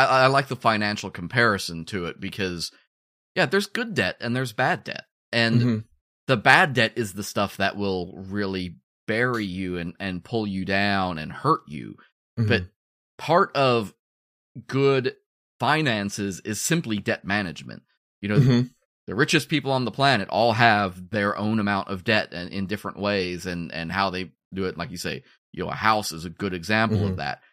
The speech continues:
Speaker 1: Houses are generally considered good debt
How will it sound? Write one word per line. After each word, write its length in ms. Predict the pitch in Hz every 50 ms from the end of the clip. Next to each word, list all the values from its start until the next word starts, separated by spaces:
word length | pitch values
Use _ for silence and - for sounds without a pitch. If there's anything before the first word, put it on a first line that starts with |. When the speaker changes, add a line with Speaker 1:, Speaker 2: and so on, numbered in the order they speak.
| _ _ _ _
Speaker 1:
Houses 380 | - 92 95 104 - 110 107 98
are 140 | - 98 107
generally 760 | 98 - 101 95 95 98 101 104 107 110 113 110 113 120 123
considered 720 | - - 135 123 113 - - 87 85 82 90 87 87 -
good 340 | - 98 90 85 80 82 -
debt 260 | - 135 127 - -